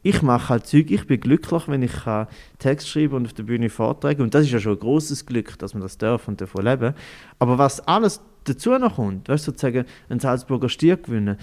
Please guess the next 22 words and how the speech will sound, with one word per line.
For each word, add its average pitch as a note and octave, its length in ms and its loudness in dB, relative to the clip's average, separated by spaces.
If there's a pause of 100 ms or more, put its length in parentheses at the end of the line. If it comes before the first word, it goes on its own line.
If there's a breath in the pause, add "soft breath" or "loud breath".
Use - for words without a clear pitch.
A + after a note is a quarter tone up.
(160 loud breath)
oder A#2 200 -4
so C3+ 120 -2
eine B2 100 0
Sendung D3+ 480 0
dürfen C3 400 0
haben A2+ 280 -2
wie A#2 140 -2
S A2 260 -4
R A#2+ 60 -4
F A2 100 -8
Tabu C3 260 -4
und D3+ 140 -2
so, - 180 -8 (320 loud breath)
das F#3+ 160 4
ist, - 240 -8
äh, A#2 260 2
dann A#2 220 0
für B2 140 -4
mich A#2 260 0 (160)
einfach D#3 320 -4
noch E3+ 160 -2
so A#2+ 380 -2